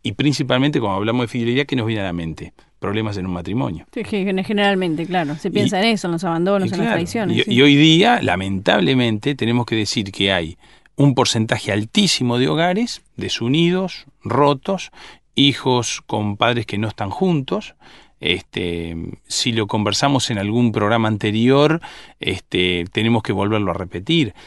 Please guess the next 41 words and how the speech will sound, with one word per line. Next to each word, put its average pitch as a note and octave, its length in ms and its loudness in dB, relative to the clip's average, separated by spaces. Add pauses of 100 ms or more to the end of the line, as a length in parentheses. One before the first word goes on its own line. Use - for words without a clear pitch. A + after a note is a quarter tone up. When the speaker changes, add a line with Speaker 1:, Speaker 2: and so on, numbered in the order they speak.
(180)
Speaker 1:
Eh, D#2 480 -4 (340)
m-, G2+ 400 -6 (120)
más C#3 280 0
del D#3 140 -2
cincuenta D#3+ 500 -2
por G#2+ 160 -6
ciento C#3 480 -2
de, E2+ 340 -4
de F#2+ 180 -6
los F#2 160 -8
chicos - 480 -6
que F2 240 -6
hoy, A2+ 680 0
este, C#2 720 -12 (160)
se - 260 -4
acercan A2 400 0
al F2+ 140 -4
colegio, F2+ 640 -6 (280)
y G#2 160 -2
en A#2 120 4
uno D#3+ 260 6
de G2+ 100 2
los F#2 160 -4
grupos, B2+ 520 0
recordamos A2+ 640 -2
que D#2 300 -12
era F2+ 160 -8
uno F#2 160 -4
de F#2 60 -6
los F#2 100 -6
grupos A2+ 240 -4
donde, F#2 280 -6 (260)
haciendo A2+ 460 2
un G2 200 0
pequeño A2 500 2
re-, G2 340 -6
un G#2+ 180 -2
relevamiento A#2+ 760 4
de G#2 80 2
los G2+ 180 -2
ingresos, B2+ 540 -2